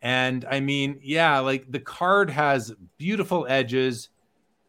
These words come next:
nice corners, but that left to right centering, you know, again, if, you know, I think about my, my Jackie Robinson forty-eight Leaf. It, it's, it's off-centered worse than this card is,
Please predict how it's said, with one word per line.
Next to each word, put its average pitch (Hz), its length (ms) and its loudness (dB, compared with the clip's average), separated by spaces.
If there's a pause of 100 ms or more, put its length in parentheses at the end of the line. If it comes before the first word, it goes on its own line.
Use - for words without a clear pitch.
(200)
nice 175 460 0
corners, 143 680 2
but - 240 -10
that 131 240 2
left 180 360 0
to 185 100 -2
right 175 300 2
centering, 151 720 -2 (1300)
you 139 100 -2
know, 143 300 6
again, 147 420 0
if, 127 200 -2 (720)
you 147 60 -10
know, 151 60 -2
I 147 80 0
think 202 200 -6
about 196 260 0
my, 147 240 2
my 143 180 2
Jackie 135 440 4
Robinson 120 540 6
forty-eight 123 520 -2
Leaf. 110 240 -6
It, 127 200 -8
it's, 135 220 -12 (240)
it's - 180 -10
off-centered 180 680 0
worse 139 400 -2
than 131 200 -4
this 139 220 -4
card 180 300 2
is, 220 280 -4